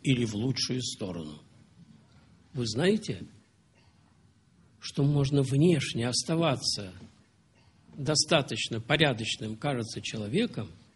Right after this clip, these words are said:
а изнутри, внутри сгнить полностью. И никто и не видит, какие у меня мысли,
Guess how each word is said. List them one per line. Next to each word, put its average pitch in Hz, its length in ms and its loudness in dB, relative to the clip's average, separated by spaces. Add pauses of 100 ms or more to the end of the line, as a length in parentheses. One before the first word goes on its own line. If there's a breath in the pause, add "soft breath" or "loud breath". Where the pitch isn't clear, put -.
(720)
а 143 160 2
изнутри, 135 1000 2 (200)
внутри 147 680 2 (220)
сгнить 135 680 6 (420)
полностью. 123 840 -2 (1900)
И 180 80 -2
никто 202 300 2
и 233 80 6
не 240 120 6
видит, 220 560 4 (300)
какие 180 320 2
у 202 60 2
меня 202 200 6
мысли, 190 920 2